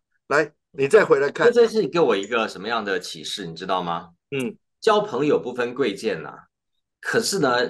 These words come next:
Speaker 2: 遇到有事情发生的时候，千万不要找笨人呐，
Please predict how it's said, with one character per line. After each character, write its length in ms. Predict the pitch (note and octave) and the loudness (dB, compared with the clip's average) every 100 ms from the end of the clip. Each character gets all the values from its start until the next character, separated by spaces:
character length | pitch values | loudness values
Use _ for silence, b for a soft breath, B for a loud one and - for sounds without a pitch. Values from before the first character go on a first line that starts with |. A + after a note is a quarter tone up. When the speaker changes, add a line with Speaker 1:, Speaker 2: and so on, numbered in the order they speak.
| - _ _ | -6 _ _
Speaker 2:
遇 180 | - F#3+ | -4 0
到 180 | F3+ E3+ | 2 2
有 160 | A2+ | 2
事 160 | G#2 E3+ | 0 -2
情 180 | B2+ B2+ | -4 0
发 200 | C#3+ C3+ | 0 0
生 120 | C3+ | 0
的 40 | B2+ | 0
时 60 | |
候， 80 | C3 | -2
千 280 | B2 D#3+ E3 | 0 -2 0
万 200 | D#3+ A2 | 0 -2
不 60 | |
要 140 | C#3 C3+ | -2 -2
找 180 | G2 E2 | -4 -8
笨 280 | - C#3 G2 | -4 -6 -4
人 200 | D#2+ F2 | -8 -8
呐， 240 | E2 E2+ | -12 -12